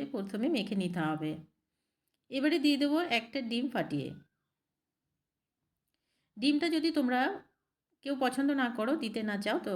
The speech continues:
নাও দিতে পারো, কোনো প্রবলেম নেই। ডিমটা দিয়ে আবারও খুব ভালো করে মেখে নেব। ডোটা কিন্তু এমনই নরমই হবে, নরম হলে ব্রেডটা অনেক বেশি স্পঞ্জি হবে।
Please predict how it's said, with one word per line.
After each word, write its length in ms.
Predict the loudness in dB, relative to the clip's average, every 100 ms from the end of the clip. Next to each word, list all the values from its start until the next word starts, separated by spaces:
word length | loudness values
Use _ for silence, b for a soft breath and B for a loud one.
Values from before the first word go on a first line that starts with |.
| -2
নাও 240 | -2 -2
দিতে 240 | -2 -4 -2
পারো, 200 | 0 -2 -4
কোনো 160 | -8 -4
প্রবলেম 340 | -2 -2 -4
নেই। 160 | -4 -6 -12 b b b b -4
ডিমটা 280 | -2 2 2
দিয়ে 220 | 4 4
আবারও 320 | 4 2 0
খুব 200 | -2 -6 0
ভালো 240 | 2 2
করে 240 | 0 -2 0
মেখে 320 | 2 0 -2 -2
নেব। 200 | -2 -2 -4 -8 _ _ _ _ _
ডোটা 360 | -4 -2 2 2
কিন্তু 300 | 2 0 0 -2 0
এমনই 320 | 0 0 0
নরমই 460 | 0 0 2 2
হবে, 260 | 2 0 0 -2 -6 b b -4
নরম 300 | 0 4 4 2
হলে 220 | 2 2 0 -6 -4
ব্রেডটা 380 | -2 -2 -2 -2
অনেক 260 | 0 -2 -2
বেশি 280 | -2 -2 -4
স্পঞ্জি 500 | -6 -4 0 0 0
হবে। 300 | -2 -2